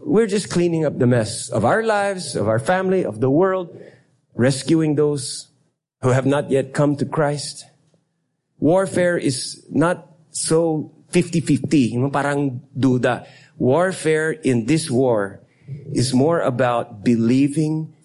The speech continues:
that Jesus is Lord over whatever situation.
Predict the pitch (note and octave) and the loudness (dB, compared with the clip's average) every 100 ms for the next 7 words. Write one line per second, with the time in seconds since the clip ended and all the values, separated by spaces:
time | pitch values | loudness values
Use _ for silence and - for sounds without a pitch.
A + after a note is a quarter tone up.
0 | _ - A#2 G#2+ A#2 A2 D#3 G3+ F3+ F#3+ | _ -2 0 0 -2 0 2 2 0 -2
1 | F#3+ - - B2+ C3 D3 C3+ A#2 G#2 G2+ | -2 -4 -2 0 0 2 4 4 0 -2
2 | A#2+ - _ - C3 B2 A2+ G#2 B2 C3 | -8 -18 _ 0 2 2 0 0 0 -2
3 | - - C#3 C#3+ D3+ C3+ C3 B2 G#2 G2+ | -2 0 0 0 -2 -2 -4 0 2 2
4 | F2+ F#2+ | 0 -4